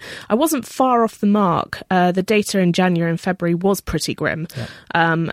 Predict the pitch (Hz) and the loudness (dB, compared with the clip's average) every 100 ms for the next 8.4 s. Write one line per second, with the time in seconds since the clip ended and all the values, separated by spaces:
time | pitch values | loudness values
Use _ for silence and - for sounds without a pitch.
0 | - 165 160 156 - 185 180 170 165 - | -2 0 0 -2 0 2 2 2 0 0
1 | - 165 160 - - 180 190 - 180 165 | 0 0 -2 -8 -6 -2 0 2 0 0
2 | - 170 165 - 175 - 180 190 175 170 | 0 -2 -2 -2 -2 -2 0 0 2 0
3 | 165 202 190 175 - - 151 170 165 - | 0 0 2 0 -2 -2 -2 -2 -6 -8
4 | - - 190 180 180 170 165 165 160 - | -18 -6 -4 0 0 2 2 0 -4 -6
5 | 180 - - 214 175 - 185 170 156 175 | -10 -8 0 2 2 0 0 0 -2 -2
6 | 170 165 160 160 156 - 175 170 170 - | -2 0 2 0 -2 -4 -4 0 -2 -2
7 | - 156 - 165 160 160 - - - 170 | -4 -4 -2 -4 -2 -4 -2 -4 -4 -4
8 | 170 165 - 180 | -4 -2 -4 -6